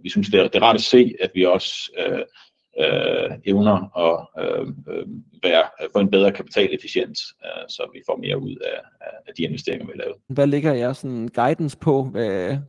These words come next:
Speaker 2: for det første, hvilke tal guider I på? Har I A R R og, og ebitda guidance for, for det, for det indeværende år?
Speaker 1: Ja, det har vi nemlig. Og vores, øh, A R R guidance, den, øh, som vi bekræftede her ved udgangen af Q tre, den ligger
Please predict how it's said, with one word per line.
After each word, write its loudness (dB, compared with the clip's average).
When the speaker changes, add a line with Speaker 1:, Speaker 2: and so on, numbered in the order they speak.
Speaker 2:
for -8
det -10
første, 0
hvilke -2
tal -4
guider 0
I -6
på? 2
Har 2
I -2
A 2
R 2
R -2
og, 0
og 4
ebitda 2
guidance 0
for, 0
for -8
det, -2
for -2
det 0
indeværende 2
år? -4
Speaker 1:
Ja, 6
det 6
har 6
vi 0
nemlig. 4
Og 6
vores, 0
øh, 0
A 6
R 6
R 2
guidance, -2
den, 2
øh, -4
som -12
vi -12
bekræftede 2
her 0
ved -2
udgangen 0
af -8
Q -10
tre, 0
den -2
ligger -2